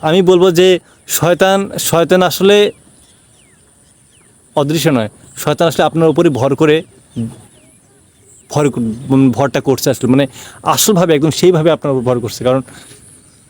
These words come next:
যে জিনিসটা আল্লাহ হারাম করে বসে এবং যে জিনিসটার মধ্যে শান্তি নেই, সেই জিনিসটার মধ্যে আপনি যদি শান্তি পান, তাহলে বুঝতে হবে আপনি আর মানুষ না,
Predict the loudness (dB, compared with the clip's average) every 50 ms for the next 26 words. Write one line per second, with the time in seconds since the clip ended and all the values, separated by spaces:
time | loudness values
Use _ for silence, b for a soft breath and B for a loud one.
0 | _ _ _ _ _ _ _ _ _ -8 B B B B B -4 0 2 2 2
1 | 4 2 0 0 0 0 0 0 2 0 0 0 0 0 -2 0 0 2 2 2
2 | 2 2 0 2 0 0 0 2 2 2 2 2 0 0 0 0 0 0 -2 -2
3 | -4 -2 0 2 2 0 0 0 0 0 2 2 0 0 0 0 0 0 0 -2
4 | -2 -2 0 0 0 -2 -2 -4 -2 -2 -2 -2 -2 -2 -4 -6 _ _ _ _
5 | _ -2 -2 0 2 0 0 -2 -2 -2 -2 -2 -2 -2 -2 -2 0 0 2 2
6 | 2 0 0 -2 -2 -4 -4 -4